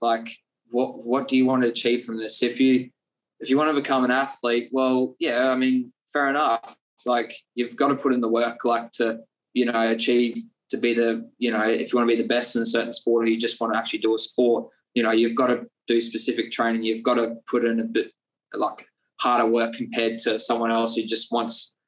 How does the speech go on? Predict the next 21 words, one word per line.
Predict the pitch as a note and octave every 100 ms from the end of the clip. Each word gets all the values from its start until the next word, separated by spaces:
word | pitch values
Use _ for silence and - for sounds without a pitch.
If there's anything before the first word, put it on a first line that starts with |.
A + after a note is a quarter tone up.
| _
it | - -
for | -
longevity, | A#2 A#2 A#2 A#2 A2+ A2+ A2+
or | A2+ A2
just | - -
wants | A#2+ A2+ -
to | A2
get | A2+ A2+
out | A2+ G#2+ - _ _ _ A#2+
and | A#2
about | A#2 A2+ A2
and | A2+
just | A2+ -
wants | A#2+ -
to |
be | G#2+
healthy | A2+ A2+ A2+ G#2 G#2 - _ -
for, | A#2 A2 G#2+ G#2+ -
for | C#3
the | -
future. | - A#2 A2+ G#2